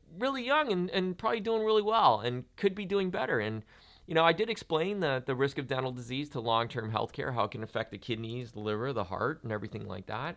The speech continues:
Um, but it, it's just one of those things. I, I think that y-, it's, it just kinda blows our mind when, when things are, we, we call it decline. We actually document decline things, um, because sometimes, um,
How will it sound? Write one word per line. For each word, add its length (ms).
Um, 280
but 120
it, 200
it's 120
just 140
one 100
of 60
those 100
things. 260
I, 200
I 60
think 200
that 180
y-, 160
it's, 580
it 40
just 140
kinda 240
blows 400
our 120
mind 400
when, 240
when 140
things 280
are, 240
we, 160
we 80
call 180
it 80
decline. 460
We 80
actually 200
document 560
decline 440
things, 460
um, 400
because 220
sometimes, 560
um, 320